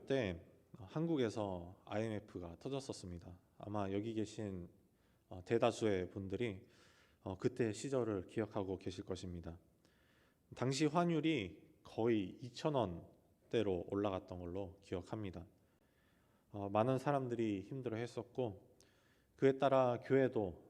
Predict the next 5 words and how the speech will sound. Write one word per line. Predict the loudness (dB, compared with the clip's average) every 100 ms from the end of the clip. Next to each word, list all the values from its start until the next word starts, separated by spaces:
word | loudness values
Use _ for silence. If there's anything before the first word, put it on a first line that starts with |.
| -20 -14
같이 | -14 -6 -6 -4
힘들었습니다. | -6 -2 0 -2 -6 -10 -10 -14 _ _ _ _ _ _ _ _ _ _ _ _ _ -2
그리고 | 2 4 6 6 6 4 0 -4
한국 | -2 -2 0
교회가 | 4 6 6 6 4 0